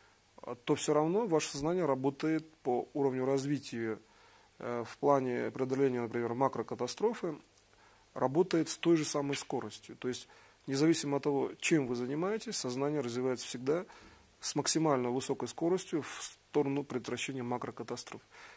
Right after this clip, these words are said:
То есть вот такой, э, тренинг позволяет, ну, как бы,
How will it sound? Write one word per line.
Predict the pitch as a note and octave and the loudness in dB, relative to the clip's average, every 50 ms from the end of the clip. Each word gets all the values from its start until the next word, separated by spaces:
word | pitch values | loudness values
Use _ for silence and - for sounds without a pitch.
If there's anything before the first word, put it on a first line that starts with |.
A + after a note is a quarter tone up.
| - - | -16 -10
То | - | -8
есть | C#3+ - | -6 -2
вот | C3+ C3+ | 0 2
такой, | C3+ D#3 D3 - E3 D#3 C#3+ C3 - - - - - - _ _ _ - - | 2 2 2 4 4 4 4 4 2 -2 -12 -20 -20 -20 _ _ _ -18 -10
э, | - C3 C3 | -8 -8 -6
тренинг | - D#3+ F3+ G3 G3+ G3 F#3+ | 2 4 4 6 6 2 0
позволяет, | - C#3+ B2 C3 C#3 C3+ C3+ D3+ E3 E3+ D#3+ D3+ | -2 -2 0 2 2 4 4 4 4 2 2 0
ну, | D3 C3+ | -2 -4
как | - C3 A#2+ | -6 -6 -6
бы, | A#2 A#2+ B2+ A#2+ A2+ | -4 -2 -2 -2 -4